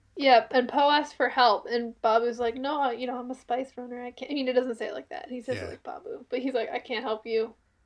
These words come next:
Speaker 1: But he's like, "But if you wanna take this, there's, like, a cloaking device or whatever over there. If you took it, I probably wouldn't notice." <laughs> Or
Speaker 2: Right.
Speaker 1: something like that.
Speaker 2: Yeah, or he, like, directs him to somebody or something like that, but yeah.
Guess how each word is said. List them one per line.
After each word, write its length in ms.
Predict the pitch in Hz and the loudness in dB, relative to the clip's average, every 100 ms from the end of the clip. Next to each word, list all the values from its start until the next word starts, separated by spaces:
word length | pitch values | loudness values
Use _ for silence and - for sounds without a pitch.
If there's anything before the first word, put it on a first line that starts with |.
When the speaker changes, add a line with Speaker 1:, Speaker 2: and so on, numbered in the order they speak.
| _ - | _ -2
Speaker 1:
But 80 | |
he's 100 | 285 240 | 2 2
like, 240 | 226 214 _ | 2 -2 _
"But 460 | 262 370 285 - - _ - | 6 8 8 2 -10 _ -8
if 180 | 269 262 | -6 -2
you 120 | 226 | 0
wanna 240 | 233 226 | 2 0
take 340 | - 262 233 247 | 0 -2 -2 6
this, 420 | 247 254 - - _ _ _ _ - - _ | 6 6 0 -20 _ _ _ _ -20 -20 _
there's, 200 | 240 240 | 6 6
like, 160 | 233 220 | 4 0
a 80 | 214 | -4
cloaking 500 | - 269 302 294 262 | 4 4 4 0 4
device 440 | 247 247 240 262 | 8 10 10 8
or 60 | 240 | 6
whatever 320 | 233 226 226 | 8 8 6
over 280 | 220 220 226 | 6 6 4
there. 280 | 220 208 220 | 6 4 2
If 120 | 226 | -2
you 120 | 214 | -12
took 300 | - 381 403 | 0 2 4
it, 120 | 214 - | 4 2
I 40 | |
probably 500 | - - 277 254 220 | 0 6 8 10 8
wouldn't 320 | 220 233 214 | 8 6 4
notice." 760 | 202 262 262 - 277 - - - | 2 4 4 2 -2 -10 -18 -20
<laughs> 40 | _ - | _ -6
Or 60 | 110 | -4
Speaker 2:
Right. 180 | 240 | -4
Speaker 1:
something 280 | 233 220 214 | -4 -2 -4
like 180 | 202 - | -4 -10
that. 280 | - - - | -8 -8 -8
Speaker 2:
Yeah, 420 | 120 110 92 107 - _ - 226 - | -8 -6 -8 -12 -16 _ -20 -20 -14
or 100 | 123 | -10
he, 100 | 107 | -8
like, 180 | 110 107 | -8 -10
directs 340 | 123 107 104 - | -8 -8 -8 -8
him 120 | 113 | -8
to 60 | 104 | -8
somebody 420 | 123 110 110 110 | -8 -8 -8 -10
or 60 | 104 | -10
something 220 | 110 113 | -12 -14
like 120 | 107 | -14
that, 240 | 113 117 | -16 -16
but 140 | - 98 | -18 -18
yeah. 140 | 87 | -18